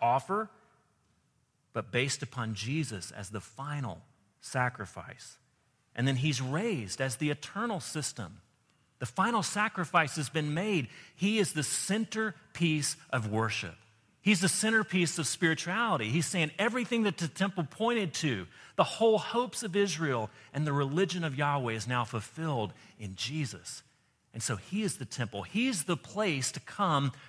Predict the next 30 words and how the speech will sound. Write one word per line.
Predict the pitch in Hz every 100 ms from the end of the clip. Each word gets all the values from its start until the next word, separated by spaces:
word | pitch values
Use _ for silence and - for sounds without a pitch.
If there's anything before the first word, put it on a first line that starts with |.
| -
to | 160
worship. | 143 185 190 131 110
He's | 165 165
the | 175
true | - - 226 269 202 107 - - -
pathway | - 156 127 123 117 104 95 - -
to | 110
God. | 107 101 85 92 -
He's | - 127 -
everything | 165 175 165 - 151 123
that | 113 -
that | 123 120 - - -
system | - 135 - 107 98 - - - -
pointed | 123 110 98
to. | - 90 82 - _ _ _ _ _ _ _ _ _ _ _ _ _ _ _ _ _ _
Now, | 120
if | 110
you're | 175
new | 170 143 147 147 143 151 - _ _ -
to | -
Christianity | - 120 - 113 113 113 107
or | 98
exploring | 95 - - 147 151 143 127 120
Christianity, | - 135 - 120 113 110 104 98
this | 101 -
connection | 156 131 135 - 147 117
of | 107
this | 117
literal | 127 120 147 143 127
temple | - 135 123 101